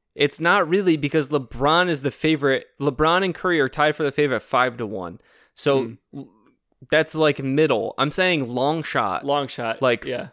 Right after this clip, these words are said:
Speaker 1: thirty to one, forty to one, sixty to one, hundred to one. Maybe D'Angelo Russell at a, at a hundred to one.
Speaker 2: Okay, I, I, I see what you're getting at.
Speaker 1: Maybe. You know what I'm saying?
Speaker 2: Yeah.
Speaker 1: Like, something like that.
Speaker 2: I think no one wins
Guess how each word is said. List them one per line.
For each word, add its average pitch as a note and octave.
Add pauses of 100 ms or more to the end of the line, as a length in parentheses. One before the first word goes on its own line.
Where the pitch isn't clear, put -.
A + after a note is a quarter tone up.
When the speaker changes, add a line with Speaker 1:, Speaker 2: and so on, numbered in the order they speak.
Speaker 1:
thirty E3
to D#3+
one, C#3
forty D#3
to D3+
one, B2+
sixty -
to C#3+
one, A#2+
hundred C#3+
to C#3
one. A#2+ (840)
Maybe D#3
D'Angelo C#3+
Russell B2+
at C#3+
a, C#3 (180)
at C#3
a C3
hundred D3
to D3
one. D3 (760)
Speaker 2:
Okay, D#3
I, D3 (280)
I, G3+ (100)
I E3+
see E3+
what C#3+
you're C3
getting B2
at. A#2+ (500)
Speaker 1:
Maybe. D3
You D#3+
know E3+
what F3
I'm E3
saying? E3+
Speaker 2:
Yeah. D3+
Speaker 1:
Like, B2+
something E3
like D3
that. C3+
Speaker 2:
I F#3+
think C4
no F#3
one F#3+
wins E3+